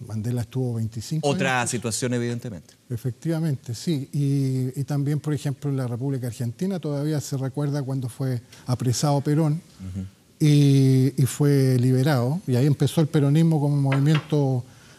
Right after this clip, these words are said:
Speaker 1: eh, político, digamos,
Speaker 2: Claro.
Speaker 1: ¿no? Entonces, claro, él, él puede ejercer liderazgo incluso sin hablar, porque todos se refieren a Lula que está preso y es inocente.
Speaker 2: Ujú.
Speaker 1: Entonces, una de las cosas que él ha dicho es, "Lo único que quiero es que me devuelvan mi inocencia",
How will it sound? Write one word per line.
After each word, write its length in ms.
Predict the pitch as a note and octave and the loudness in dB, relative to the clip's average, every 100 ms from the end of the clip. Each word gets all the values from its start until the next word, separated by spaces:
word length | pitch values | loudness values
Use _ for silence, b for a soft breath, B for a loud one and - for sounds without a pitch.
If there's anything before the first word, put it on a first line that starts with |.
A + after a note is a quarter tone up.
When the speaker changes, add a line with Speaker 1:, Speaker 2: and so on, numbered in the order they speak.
| B - | B 0
Speaker 1:
eh, 220 | C3+ C3 | 2 2
político, 520 | C#3 G3+ G#3+ A#2+ G2+ | 2 2 2 -2 -6
digamos, 240 | G#2 G2+ A2 | -10 -8 -4
Speaker 2:
Claro. 160 | D#3 - - | -6 -6 -2
Speaker 1:
¿no? 80 | D3 | 0
Entonces, 420 | C3 F3+ - D#3+ | 2 2 2 0
claro, 320 | G#3 G#3+ C#3+ - | 2 2 2 0
él, 240 | D3+ D3+ D3 B B B | 0 0 -4 B B B
él 160 | G#3+ A3+ | 2 4
puede 300 | A3+ C4 B3 | 2 4 4
ejercer 680 | - F#3+ - - A3 A#3+ | 2 0 0 0 2 2
liderazgo 560 | G3 F#3+ F#3 G3 G#3+ G3+ | 0 2 2 2 0 0
incluso 380 | E3+ G#3 G3 G#3 | 0 0 0 0
sin 180 | G#3 F#3+ | 0 0
hablar, 300 | F3 F3 C3+ - _ _ _ _ _ _ | 2 0 -2 -8 _ _ _ _ _ _
porque 260 | - D3 E3 | -2 0 0
todos 320 | D#3 F#3 F#3 | 2 2 2
se 260 | - F3 F3+ - - - | 0 -2 -2 -12 -18 -2
refieren 480 | F3 - F3+ E3 D#3+ | 0 2 0 2 2
a 220 | E3 C#3+ | 0 0
Lula 320 | D3 D#3+ E3 | 0 2 2
que 60 | C#3+ | -2
está 200 | C#3+ D3+ | -2 -4
preso 320 | C#3+ D3+ - | 0 -2 0
y 60 | C#3+ | -2
es 100 | C3+ | 0
inocente. 640 | C#3 B2+ - G#2+ - - | 0 -2 -4 -6 -8 -14
Speaker 2:
Ujú. 280 | G2+ F2 F2 - | -12 -10 -12 -10
Speaker 1:
Entonces, 440 | - D3 - D3+ - B B B | -2 0 2 -2 -2 B B B
una 180 | E3+ F#3+ | 2 4
de 80 | G3 | 4
las 140 | E3 | 2
cosas 300 | G3 - F#3+ | 0 2 0
que 100 | - | 2
él 80 | F3 | 0
ha 40 | |
dicho 300 | E3+ F#3+ - | 2 2 2
es, 120 | F3+ D#3+ | 0 2
"Lo 100 | D3+ | 2
único 300 | F#3 F#3+ F3+ | 2 2 0
que 140 | D#3+ | 0
quiero 260 | D3 F3 F3+ | 0 2 0
es 40 | |
que 120 | - | 0
me 100 | D3+ | 0
devuelvan 460 | D3+ D3 E3 E3 D3+ | 2 2 2 2 2
mi 80 | D3 | 2
inocencia", 640 | C#3+ - F#3+ A#2+ - - | 2 2 0 0 -2 -12